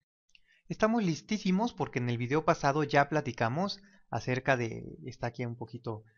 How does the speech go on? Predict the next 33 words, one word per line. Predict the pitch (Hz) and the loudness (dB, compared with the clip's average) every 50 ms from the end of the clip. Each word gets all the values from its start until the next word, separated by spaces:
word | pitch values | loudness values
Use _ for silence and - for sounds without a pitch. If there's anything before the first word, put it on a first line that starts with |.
| _ _ - | _ _ -6
chueco, | - 123 127 - 185 - | -4 -4 -2 -2 -2 0
pero | - 147 123 123 123 | 2 2 6 6 4
acerca | 120 - 156 147 - 170 | 6 4 2 6 6 4
de | 160 | 4
esta | 156 - 165 151 | 4 0 0 2
técnica | - 151 160 160 - 147 - | 2 0 0 2 0 0 0
que | - 120 | 0 -4
se | - 123 | -2 0
llama | 120 123 123 135 131 | 0 2 2 4 4
la | 120 113 | 2 2
técnica | 117 135 143 160 160 - 143 123 | 2 0 -2 -2 -2 0 0 0
de | 113 113 | 0 0
doble | 120 156 180 190 214 196 | 0 0 2 2 2 0
conteo, | 214 - 120 110 - 131 147 185 208 - - - - _ _ - | 0 -2 -4 -2 0 0 0 0 -4 -6 -14 -20 -20 _ _ 0
que | 143 135 | 0 2
consiste | - 151 147 - 214 196 - 220 202 | 2 -2 -2 -2 -4 0 2 4 4
en | 175 160 | 6 4
hacerse | 147 143 - 202 208 202 - 208 | 4 2 2 0 -2 0 0 -2
una | 202 208 214 214 202 - | 0 4 2 2 2 2
pregunta | 135 127 120 120 135 151 151 143 - 202 233 - - - _ _ _ - | 0 0 0 0 0 -2 0 2 2 2 2 0 -6 -20 _ _ _ -6
de | - 113 107 - | -2 -2 -2 -4
conteo | - - 101 101 - 117 117 147 190 214 | -6 -12 -10 -6 -2 0 2 4 4 4
y | 185 131 | 4 4
resolverla | 117 117 110 123 117 127 143 156 160 | 2 2 0 0 2 2 4 4 4
de | 147 127 123 | 4 4 2
dos | 131 156 170 170 | 2 2 2 2
formas | - 170 165 165 170 170 - | 0 -2 0 0 0 0 0
distintas | 135 113 - - 143 143 - 190 185 | -2 -4 -4 -6 -4 0 0 0 0
para | 190 - 120 110 107 | 2 2 4 4 4
llegar | 104 104 104 120 135 160 - - - | 4 4 6 6 6 6 4 2 0
a | 120 117 | 0 0
una | 120 123 127 127 127 | 0 0 0 0 0
igualdad. | 120 110 110 104 104 101 104 104 | 0 0 0 -2 -2 -2 -6 -8